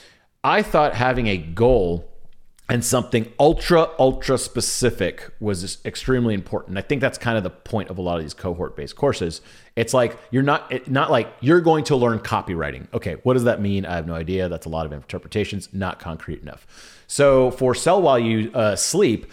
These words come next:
it was like, "You are going to be selling a digital product for around ten dollars or, or more or less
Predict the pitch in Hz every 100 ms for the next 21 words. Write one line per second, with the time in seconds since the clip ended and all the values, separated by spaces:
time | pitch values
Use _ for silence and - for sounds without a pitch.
0 | - - 147 143 120 117 101 95 135 165
1 | 151 151 139 123 110 - 120 120 135 104
2 | 101 101 104 131 165 - 147 113 87 85
3 | - - _ _ 107 95 92 104 120 120
4 | 113 123 131 120 123 120 110 - - 98
5 | 92 98 113 113 98 87